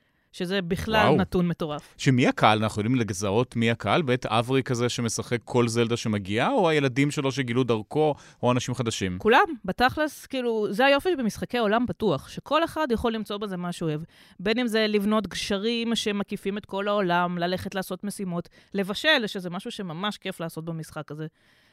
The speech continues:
Speaker 1: אה, זה פשוט משחק שמאפשר לך לקחת את מה שאתה אוהב לעשות, ולעשות אותו עד הסוף.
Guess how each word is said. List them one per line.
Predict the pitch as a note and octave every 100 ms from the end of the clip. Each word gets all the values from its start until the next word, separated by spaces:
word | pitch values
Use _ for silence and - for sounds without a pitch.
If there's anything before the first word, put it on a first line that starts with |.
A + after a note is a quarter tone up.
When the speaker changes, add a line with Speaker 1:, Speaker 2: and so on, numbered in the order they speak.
| -
Speaker 1:
אה, | F#3 F#3 F#3+
זה | F#3+
פשוט | - F4 G4
משחק | G4+ - E4+
שמאפשר | - E4 B3+ D4
לך | C#4+ D4 A#3+
לקחת | B3 B3 C4+ -
את | A3+
מה | A3+
שאתה | A3 -
אוהב | F#3+ F#3+
לעשות, | F#3 - -
ולעשות | F3 F#3+ B3 C#4
אותו | C#4
עד | C4+
הסוף. | C4+ G#3+ -